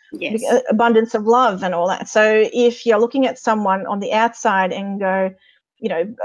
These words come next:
Speaker 2: um, become aware of, you know, feelings of jealousy and envy and all that, um, then that means that that is what you want in your life. That is what the sign,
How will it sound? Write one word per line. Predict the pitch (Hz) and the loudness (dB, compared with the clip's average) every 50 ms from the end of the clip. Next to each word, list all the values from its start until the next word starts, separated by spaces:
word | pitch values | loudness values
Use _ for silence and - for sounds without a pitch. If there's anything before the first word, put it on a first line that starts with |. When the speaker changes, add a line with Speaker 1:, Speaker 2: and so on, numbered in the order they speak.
| 208 - - - - _ - - 131 | -8 -8 -12 -20 -20 _ -2 0 2
Speaker 2:
um, | 202 208 208 208 208 208 208 202 202 180 - - - - _ _ _ 202 220 208 208 | 4 4 4 4 2 0 -4 -6 -8 -10 -12 -16 -20 -20 _ _ _ -14 -12 -10 -4
become | 208 247 - - 247 240 233 | -4 -4 -2 0 2 4 4
aware | 214 202 196 202 196 202 214 226 226 | 4 4 4 4 4 4 6 6 4
of, | 214 190 175 202 | 4 2 0 -4
you | - 196 | -4 -2
know, | 180 170 | -2 -2
feelings | 170 - - 190 185 180 180 175 | -2 -2 -2 -2 -2 -2 0 -2
of | 170 180 | -2 -4
jealousy | 190 - 190 180 180 185 185 - 185 185 | 0 0 0 0 0 -2 -4 -4 -4 -4
and | 165 160 | -4 -4
envy | 165 165 180 185 175 175 156 | -4 -6 -6 -4 -4 -4 -4
and | 143 160 | -2 -2
all | 170 165 | -2 0
that, | 160 165 165 165 - _ _ _ _ _ _ _ - | 2 2 2 2 -2 _ _ _ _ _ _ _ -8
um, | 196 202 196 196 196 202 202 202 202 | -4 -2 -2 -2 -2 -2 -4 -4 -2
then | 208 202 202 | -2 0 2
that | 214 220 - - | 2 2 2 2
means | 220 220 208 202 196 202 190 185 | 0 0 0 0 -2 -4 -4 0
that | 196 196 180 196 | 0 0 2 2
that | 214 - - | 0 2 2
is | 233 214 196 | 2 2 2
what | 220 226 - - | 0 0 0 -2
you | - 226 233 226 | -2 0 2 4
want | 220 220 214 208 214 - - - _ _ _ _ _ _ _ _ _ _ | 4 4 4 2 0 -6 -10 -18 _ _ _ _ _ _ _ _ _ _
in | - 220 208 202 | -2 -2 0 0
your | 190 208 233 262 359 349 | 2 4 4 4 6 6
life. | 240 185 143 120 190 - - _ | 4 2 2 0 -4 -8 -4 _
That | 247 240 240 240 - | 2 2 2 0 -2
is | 233 220 220 | -4 -2 0
what | 226 190 202 214 | -2 -2 -2 -4
the | 214 | -8
sign, | - - 214 202 196 190 190 190 185 | -8 -6 -6 -6 -4 -4 -6 -6 -10